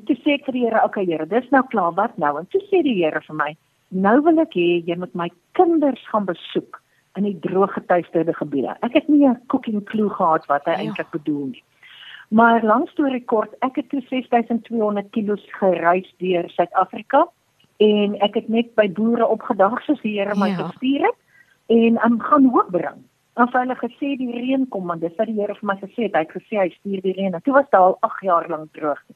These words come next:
Speaker 2: Ja.
Speaker 1: En weet jy, Lise, oral waar ek gegaan het, het dit begin reën. En, ehm, dit was, dit was baie, ja, hoe kan ek nou vir jou sê? Eh, want jy weet, ek weet ek kan nie die reën maak nie.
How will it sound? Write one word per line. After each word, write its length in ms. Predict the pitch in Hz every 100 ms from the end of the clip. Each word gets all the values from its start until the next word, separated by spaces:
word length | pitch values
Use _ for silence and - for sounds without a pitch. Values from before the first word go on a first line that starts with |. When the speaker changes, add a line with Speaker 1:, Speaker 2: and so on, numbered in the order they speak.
| _
Speaker 2:
Ja. 320 | - 202 214 190 -
Speaker 1:
En 120 | 226 233
weet 160 | 269
jy, 80 | 302 262
Lise, 340 | 269 - 254
oral 300 | 262 302 311 311
waar 200 | 220 220
ek 100 | 220
gegaan 380 | 208 - 226 202
het, 100 | 202
het 100 | 196
dit 140 | 190
begin 320 | - - 202 185
reën. 400 | 190 220 262 262 _ _ _ _ -
En, 280 | 226 220 220
ehm, 220 | 202 208 202
dit 160 | 240 247
was, 160 | 302 294 -
dit 140 | 247 -
was 160 | 294 - - 160 -
baie, 600 | 180 214 277 277 277 269 _ _ _ _ _
ja, 140 | 220 247 226 -
hoe 120 | 233
kan 180 | - 269
ek 100 | 247
nou 120 | 226 214
vir 120 | 220
jou 120 | 208 -
sê? 240 | 180 101 - - _
Eh, 180 | 196 196 - 175
want 220 | 240 240
jy 100 | 247
weet, 260 | 269 294 -
ek 200 | 359 359
weet 280 | 196 220 247
ek 100 | 226
kan 140 | 214
nie 100 | 220 208
die 120 | 190
reën 320 | 180 180 175
maak 300 | 151 131 -
nie. 120 | 208